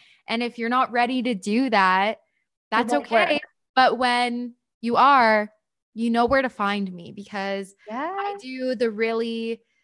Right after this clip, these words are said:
Speaker 1: you know, I do the big work. We all do the big work, but I do the really hard ass type of work.
Speaker 2: <laughs>
Speaker 1: And that's what I discovered in myself. I'm not the coach who sits there and holds,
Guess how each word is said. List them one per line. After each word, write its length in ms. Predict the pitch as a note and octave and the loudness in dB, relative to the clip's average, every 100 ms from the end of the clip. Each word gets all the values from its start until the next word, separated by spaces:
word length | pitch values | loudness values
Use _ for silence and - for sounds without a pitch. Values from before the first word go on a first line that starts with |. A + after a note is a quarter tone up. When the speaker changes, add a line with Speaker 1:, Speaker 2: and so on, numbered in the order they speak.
| _ _ _ _ | _ _ _ _
Speaker 1:
you 120 | A3+ | -10
know, 140 | A3+ A3+ | -4 0
I 140 | A3 | 0
do 140 | G#3+ C4+ | -2 -4
the 120 | C#4 | -4
big 240 | D4 E4+ | -2 -2
work. 280 | C#4+ G#3 F#3+ | 2 0 0
We 80 | A#3 | 2
all 160 | C4 C#4 | 2 2
do 160 | B3 | 0
the 80 | G#3 | -2
big 220 | G3+ G3 | -4 -4
work, 220 | G3 F#3+ - | -4 -6 -4
but 80 | |
I 120 | G#3+ A3 | -4 -4
do 160 | B3 | -4
the 100 | A#3 | -4
really 460 | G#3+ A#3 A#3+ A#3+ A3+ _ _ | -2 -2 -2 -6 -8 _ _
hard 380 | - B3 B3+ B3+ | 0 4 4 2
ass 360 | B3 A3 A3+ - | 2 2 2 -2
type 280 | A#3+ A3 A3+ | -2 -2 -2
of 120 | G#3 | -8
work. 500 | G3+ F#3+ C4 E4+ - _ _ | -6 -4 -4 -8 -16 _ _
Speaker 2:
<laughs> 100 | C4 | -8
Speaker 1:
And 260 | C4+ B3 A#3+ | -4 -2 0
that's 220 | A3+ B3 | -2 -2
what 80 | C4+ | -2
I 80 | C4 | -2
discovered 420 | C4 - E4+ F#4+ | -2 -2 0 0
in 60 | E4 | -2
myself. 380 | B3 A3+ G3+ G3+ - | -4 -2 -4 -2 -2
I'm 240 | C#4 D4 | -2 -2
not 220 | C#4+ E4+ | -4 -4
the 80 | D#4+ | -8
coach 300 | - C4+ - | -6 -6 -6
who 100 | C#4 | -12
sits 260 | - B3 - | -10 -10 -10
there 320 | A#3+ A#3 A#3 _ _ _ - | -8 -8 -10 _ _ _ -6
and 440 | A#3+ A#3+ A#3 A3+ _ _ _ _ _ _ _ _ _ | -4 -4 -4 -8 _ _ _ _ _ _ _ _ _
holds, 300 | - A3+ G#3+ | -4 -2 -2